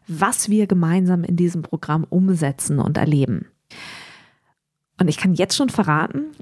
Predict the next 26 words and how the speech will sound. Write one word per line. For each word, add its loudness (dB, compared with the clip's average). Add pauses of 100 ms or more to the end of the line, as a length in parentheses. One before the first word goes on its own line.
(120)
das 0
Raketerei 0
Ready 2
for -2
Takeoff -2
Programm 0
wird 2
noch 0
häufiger 0
angeboten -2
werden. -8 (640)
Das -6
heißt 0
also, 4
wenn 2
du 4
Musikerin 0
bist -2
und 2 (640)
die -4
Chance 0
bekommen 0
möchtest, -2
mit 0
Raketerei, 0
also 2